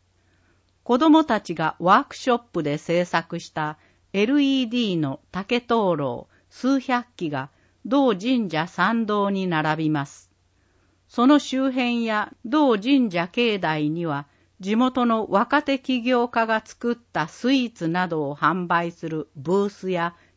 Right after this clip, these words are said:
キッチンカーが登場。地元食材を使ったグルメが堪能できます。また、同神社では、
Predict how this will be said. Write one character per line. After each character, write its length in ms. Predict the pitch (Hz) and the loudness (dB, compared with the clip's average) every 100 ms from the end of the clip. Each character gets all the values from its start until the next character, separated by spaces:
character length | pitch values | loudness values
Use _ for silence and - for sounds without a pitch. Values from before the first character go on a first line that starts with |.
| _ | _
キ 120 | 214 | -12
ッ 60 | 202 - | -12 -4
チ 200 | 277 285 | 2 2
ン 120 | 220 | 2
カ 320 | - 160 147 | 2 2 2
ー 20 | |
が 180 | 143 143 - | -2 -6 -4
登 240 | 160 165 | -2 0
場。 460 | 151 160 143 139 - _ _ _ _ _ _ | 0 -2 -2 -4 -10 _ _ _ _ _ _
地 120 | 175 226 | -2 2
元 300 | 277 269 277 | 2 2 0
食 320 | 269 254 254 | 0 -4 -2
材 400 | 226 180 160 151 | 0 0 0 -2
を 80 | 151 | -4
使 300 | - - 160 | -10 -2 -2
っ 80 | - _ | -2 _
た 160 | 165 165 | -8 -4
グ 140 | 214 | -2
ル 120 | 240 | 0
メ 160 | 185 147 | 0 -2
が 220 | 139 - - | -4 -8 -6
堪 300 | 170 185 202 | -4 -2 -2
能 260 | 185 180 170 | -2 -2 -2
で 160 | 160 | -6
き 160 | - 160 | -4 -4
ま 160 | 147 | -4
す。 240 | 147 - _ _ _ _ _ _ _ _ | -6 -12 _ _ _ _ _ _ _ _
ま 200 | 202 208 | 4 4
た、 340 | 208 233 226 - _ - | 6 4 4 2 _ 2
同 280 | 277 302 233 | 6 8 8
神 320 | 208 269 208 | 8 8 8
社 160 | 175 | 4
で 120 | 160 151 | 4 4
は、 260 | 135 147 | 4 2